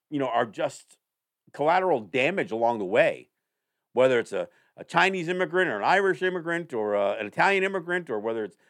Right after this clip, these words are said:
black people being dragged to this continent, these continents in chains, or native people being massacred or enslaved or, or having the resources stolen. It was all for one reason. It was to adv-,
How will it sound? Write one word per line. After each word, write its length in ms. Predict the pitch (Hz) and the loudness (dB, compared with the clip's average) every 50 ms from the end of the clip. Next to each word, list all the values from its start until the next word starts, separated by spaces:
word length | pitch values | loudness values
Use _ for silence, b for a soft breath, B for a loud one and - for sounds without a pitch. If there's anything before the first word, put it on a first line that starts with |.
| _ _ _ | _ _ _
black 360 | 87 101 131 165 208 202 - | -4 0 2 4 4 2 0
people 260 | - 190 180 175 185 160 | -2 -6 -4 -4 -4 -4
being 320 | 135 151 143 139 123 120 107 - - - 127 104 92 98 - 120 | -2 -2 -2 -2 -4 -8 -10 -12 -18 -20 -20 -20 -20 -20 -20 -6
dragged 380 | 98 131 151 165 185 185 147 - | 0 4 4 6 6 4 2 -2
to 80 | 190 | -4
this 180 | 170 190 175 127 | -4 -4 -4 -4
continent, 480 | - 185 190 190 185 180 190 185 170 _ - | -2 -2 -2 -2 -2 -2 -4 -4 -6 _ -14
these 200 | 135 131 156 151 | -12 -12 -10 -6
continents 380 | - 175 180 185 185 185 185 185 | -4 -4 -4 -2 -4 -4 -6 -8
in 80 | 107 | -14
chains, 440 | - - 175 165 180 190 208 196 - b b b b | -10 -6 -4 -4 -4 -4 -6 -8 -14 b b b b
or 100 | b 120 | b -2
native 320 | 123 127 143 170 175 185 185 | 0 0 0 2 0 0 -2
people 340 | 202 196 175 202 196 185 b b b b - | -4 -6 -2 -2 -2 -2 b b b b -4
being 240 | 135 135 123 113 | -4 -2 -2 -2
massacred 580 | 113 127 151 175 165 - 170 - 190 185 185 175 | 0 2 2 2 0 -2 -4 0 0 2 2 2
or 80 | 165 131 | 0 -4
enslaved 640 | 107 101 - - 131 139 156 180 185 190 185 165 - | -4 -6 -6 -2 0 0 2 2 0 0 -2 -4 -4
or, 280 | 113 113 110 107 104 b b b b | -2 0 0 0 -2 b b b b
or 80 | - 110 | 0 4
having 240 | 143 156 156 165 | 4 4 4 4
the 80 | 139 117 | -2 -4
resources 560 | 107 131 165 175 - 190 180 170 - 190 160 | -4 -6 -6 -6 -6 -6 -6 -6 -8 -10 -6
stolen. 380 | - 196 180 185 196 208 233 220 _ _ _ _ _ _ _ _ _ _ _ _ _ _ _ _ _ _ _ _ _ _ _ _ _ _ _ _ _ _ _ _ _ _ _ _ _ _ _ _ _ _ _ _ _ _ _ _ _ _ _ _ _ _ _ _ _ _ _ _ _ _ _ _ _ _ _ _ _ _ _ _ _ _ _ _ _ _ - | 0 0 2 2 0 -2 -6 -10 _ _ _ _ _ _ _ _ _ _ _ _ _ _ _ _ _ _ _ _ _ _ _ _ _ _ _ _ _ _ _ _ _ _ _ _ _ _ _ _ _ _ _ _ _ _ _ _ _ _ _ _ _ _ _ _ _ _ _ _ _ _ _ _ _ _ _ _ _ _ _ _ _ _ _ _ _ _ -2
It 140 | 147 170 | 0 2
was 120 | 165 160 175 | 2 4 6
all 160 | 214 247 247 | 6 6 6
for 140 | - 196 180 | 4 4 2
one 180 | 175 180 170 | 2 2 0
reason. 320 | 185 233 285 254 139 78 69 - | 0 -4 -8 -10 -12 -14 -10 -8
It 60 | 131 | -8
was 120 | 135 131 - | -8 -4 -2
to 120 | 175 170 | 0 0
adv-, 160 | 139 107 120 | 0 0 -4